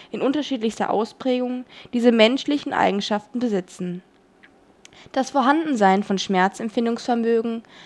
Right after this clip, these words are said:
kann für die meisten Tiere nicht mehr abgestritten werden.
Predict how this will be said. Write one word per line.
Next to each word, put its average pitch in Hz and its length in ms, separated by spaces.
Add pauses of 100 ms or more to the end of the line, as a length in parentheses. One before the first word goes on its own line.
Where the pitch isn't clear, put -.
(260)
kann 240 320
für 240 180
die 220 100
meisten 226 500
Tiere 247 380
nicht 247 220
mehr 277 140
abgestritten - 640
werden. 175 440